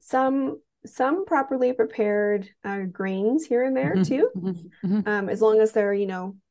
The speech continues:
Speaker 1: prepared in the right way so you can digest them properly.
Speaker 2: Mm.
Speaker 1: Um, lots of root vegetables as well,
Speaker 2: Mm.
Speaker 1: um, which have a lot of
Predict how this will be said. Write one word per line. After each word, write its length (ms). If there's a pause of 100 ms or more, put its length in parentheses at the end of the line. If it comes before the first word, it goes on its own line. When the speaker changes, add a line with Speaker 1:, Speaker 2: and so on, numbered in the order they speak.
(220)
Speaker 1:
prepared 380
in 60
the 80
right 200
way 160
so 160
you 60
can 100
digest 380
them 120
properly. 680 (280)
Speaker 2:
Mm. 200
Speaker 1:
Um, 340
lots 260
of 160
root 160
vegetables 800 (100)
as 200
well, 480 (300)
Speaker 2:
Mm. 220 (320)
Speaker 1:
um, 200 (160)
which 240 (140)
have 340 (280)
a 40
lot 160
of 220